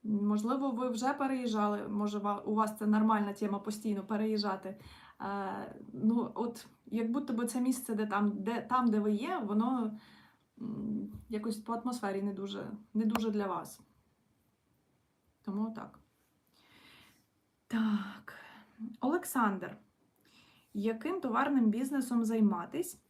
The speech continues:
Е, жіноча білизна, фітнес чи інший одяг? Олександр. Ем, по енергіям це більше схоже на, на якийсь фітнес, але,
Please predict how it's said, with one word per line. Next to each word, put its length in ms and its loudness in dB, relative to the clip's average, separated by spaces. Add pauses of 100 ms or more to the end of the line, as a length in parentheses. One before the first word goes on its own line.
(120)
Е, 160 4
жіноча 420 2
білизна, 520 0
фітнес 480 -4
чи 140 -4
інший 480 0
одяг? 480 -6 (2000)
Олександр. 880 -4 (3250)
Ем, 800 -4 (100)
по 220 -8
енергіям 580 0
це 160 -4
більше 340 -2
схоже 400 -4
на, 420 -6 (1500)
на 180 4
якийсь 340 -4
фітнес, 520 -2
але, 260 2